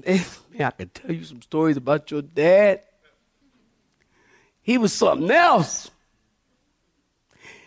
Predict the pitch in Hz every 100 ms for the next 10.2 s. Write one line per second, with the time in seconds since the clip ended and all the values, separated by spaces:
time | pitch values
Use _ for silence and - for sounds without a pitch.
0 | _ - 127 160 160 147 165 170 165 151
1 | 160 151 139 131 170 165 123 117 135 151
2 | 143 - - 104 85 85 143 139 151 147
3 | 143 - 104 - 95 90 87 98 _ _
4 | _ _ _ _ _ _ _ _ _ _
5 | _ _ _ _ _ _ _ _ _ _
6 | _ _ _ _ _ _ - 95 98 120
7 | 127 117 120 107 104 120 127 120 - -
8 | 110 104 113 113 104 95 110 107 92 -
9 | _ _ _ 135 104 123 143 156 - 123
10 | - _